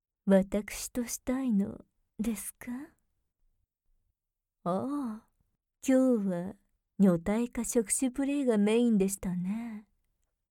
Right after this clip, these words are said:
男性としての性欲も女体化してから女の性欲になりますので、そのまま持っていてくださいね。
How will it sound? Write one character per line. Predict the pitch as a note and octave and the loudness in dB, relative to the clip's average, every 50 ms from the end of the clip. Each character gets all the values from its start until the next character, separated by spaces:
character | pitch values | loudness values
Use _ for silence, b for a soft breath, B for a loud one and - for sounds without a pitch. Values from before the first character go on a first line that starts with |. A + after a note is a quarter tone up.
| _ _ _ _ _ _ _ _ _ _ _ - | _ _ _ _ _ _ _ _ _ _ _ -4
男 | F#3 G#3 G3 G3 G#3+ A#3+ A#3+ | 0 2 4 4 4 2 0
性 | - - C4 B3 B3 B3 | -2 -2 0 0 0 -2
と | - C4 B3+ | -4 -6 -8
し | - - | -8 -6
て | - C4+ A#3+ | -2 0 2
の | G#3 F#3 | 2 2
性 | E3+ - - F3+ D#3+ D#3+ G3+ | 0 -2 -4 -2 -2 0 -2
欲 | G#3 G#3 G3+ - - A#3 G#3 | -2 -6 -8 -8 -6 -4 -4
も | G#3 A3 - - - _ _ _ _ _ - | -4 -4 -6 -10 -16 _ _ _ _ _ 4
女 | F#3+ F#3 F#3 E3+ | 4 4 4 2
体 | E3+ - G#3 A3+ A#3 A3 | 0 -2 -2 -2 -2 -4
化 | - B3+ A#3+ | -8 -10 -10
し | - | -12
て | - - - - | -14 -16 -20 -10
か | - A3+ G3 | -8 -8 -8
ら | G3 G3 G#3 G3+ - _ _ _ _ _ | -8 -10 -12 -14 -16 _ _ _ _ _
女 | F3+ F3 F#3 G3+ G#3 A3 A#3 A#3+ | 0 2 4 4 4 4 4 2
の | B3 B3+ B3+ | 2 0 -2
性 | - - C4+ C4 C4 | -2 -2 0 0 2
欲 | C4 C4 C4 B3+ - C4+ | 2 0 -2 -4 -4 -4
に | C4+ C4 B3+ | -2 -2 -2
な | C4 C4 | -2 -2
り | C4 C4 B3+ | -4 -4 -4
ま | C#4 D4 | -4 -6
す | - - - | -8 -6 -6
の | B3 A3+ A3 | -4 -4 -4
で、 | G3 F#3 F#3+ - - _ _ _ _ _ _ _ _ | -4 -6 -8 -10 -14 _ _ _ _ _ _ _ _
そ | - - G#3 F#3+ | -4 0 2 4
の | F#3 G3 G3+ G#3 | 4 4 4 4
ま | A3 A3 | 2 2
ま | A3 A3 G#3+ | 2 2 2
持 | G3+ G3 A#3 | 2 2 0
っ | |
て | - - - D#4+ | -2 -4 -4 -4
い | C#4+ A#3+ | -4 -2
て | - G3 | -4 -4
く | G3 - F#3 | -4 0 0
だ | G3 G3+ | 0 -2
さ | G3 - A#3 | -2 -6 -6
い | A3 G3+ | -4 -2
ね。 | F#3+ F3 F3+ G3 G#3 A3+ C4 D4+ _ | -2 -2 -2 -4 -6 -8 -10 -14 _